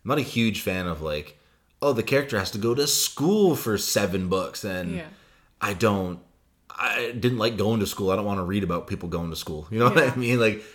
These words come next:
Speaker 1: that just wholly uninterests me. I do like the concept of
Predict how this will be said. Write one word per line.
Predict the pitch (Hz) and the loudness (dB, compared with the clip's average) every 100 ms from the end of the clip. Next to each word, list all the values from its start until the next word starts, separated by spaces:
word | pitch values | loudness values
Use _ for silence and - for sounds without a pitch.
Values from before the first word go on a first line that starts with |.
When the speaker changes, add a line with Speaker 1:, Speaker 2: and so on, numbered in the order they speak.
| _ | _
Speaker 1:
that | 139 131 | 0 2
just | 123 123 | 0 -2
wholly | 120 110 104 | 2 4 4
uninterests | 92 90 - 87 | 2 -4 -6 -8
me. | 85 76 - - | -8 -12 -14 -6
I | 113 | -2
do | 110 104 120 117 | 0 2 4 4
like | 95 98 101 | 2 2 0
the | 92 | -2
concept | 87 87 87 - 76 - - _ _ | -4 -4 -4 -4 -6 -10 -18 _ _
of | 95 92 85 78 | -2 0 0 -4